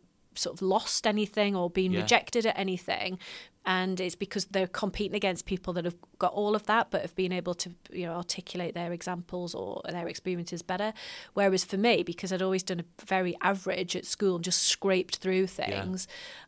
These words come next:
Speaker 1: I think I was used to that, and I was always kind of quite scrappy with things and looking for the next opportunity because I was just getting through things. So may-, maybe it's that. And then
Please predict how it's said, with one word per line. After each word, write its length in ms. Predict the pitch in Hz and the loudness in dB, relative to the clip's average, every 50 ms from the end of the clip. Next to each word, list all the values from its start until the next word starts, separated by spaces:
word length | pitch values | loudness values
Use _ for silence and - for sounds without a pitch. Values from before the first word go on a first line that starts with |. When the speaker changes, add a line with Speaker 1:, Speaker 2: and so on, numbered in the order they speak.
| _ - - | _ -4 -4
Speaker 1:
I 40 | 175 | -2
think 340 | - - 208 190 185 - | 0 0 0 0 0 2
I 60 | 196 190 | 2 2
was 180 | 190 185 180 | 2 2 0
used 300 | 202 208 226 - - - - | 0 0 2 2 2 0 0
to 80 | - 220 | -2 0
that, 200 | 233 233 254 - | 2 2 2 2
and 100 | 196 196 | 0 0
I 20 | |
was 140 | 185 185 190 | 0 0 2
always 200 | 196 196 190 190 | 2 2 0 0
kind 200 | - - 190 185 | -2 -2 -4 -4
of 80 | 185 | -4
quite 220 | - - 190 - - | -4 -4 -4 0 0
scrappy 520 | - - - - 202 202 - - - 262 | 2 2 2 4 2 2 2 0 -4 -4
with 200 | 247 262 254 254 | -2 -2 -4 -2
things 320 | - 254 254 254 254 233 202 | -2 -2 -2 -2 -2 -2 -2
and 120 | 190 185 | -2 0
looking 280 | 196 190 196 - 208 185 | 0 -2 -2 -4 -8 -6
for 100 | - 185 | -6 -4
the 80 | 185 | -4
next 320 | 180 190 190 - - - - | -4 -4 -4 -4 -4 -2 -4
opportunity 800 | 180 - - 180 - - 202 202 208 208 190 - - - - | -4 -4 -4 -4 -2 0 0 0 0 -2 -2 -2 -4 -4 -4
because 420 | - 170 160 - - 185 180 170 185 | -6 -8 -6 -4 -4 -2 -2 0 -2
I 60 | 180 | -2
was 180 | 180 175 170 | -2 -2 -2
just 480 | - - - - 185 190 180 - - - | -4 -4 -4 -2 0 0 0 0 -2 -2
getting 240 | - 180 - - 175 | -2 -4 -4 -6 -10
through 360 | - - 185 180 196 226 226 | -10 -6 -4 -2 -2 -2 -4
things. 440 | - - 233 226 240 247 247 233 - | -4 -6 -6 -6 -4 -4 -4 -4 -4
So 80 | 202 | -2
may-, 140 | 196 208 220 | -2 -4 -4
maybe 360 | 208 - 196 220 226 214 208 | -4 -2 -2 0 0 2 0
it's 200 | 185 175 - - | 0 0 -2 -2
that. 240 | - 208 208 196 - | 2 2 2 4 2
And 120 | 180 196 196 | 2 0 0
then 160 | 202 202 | 0 0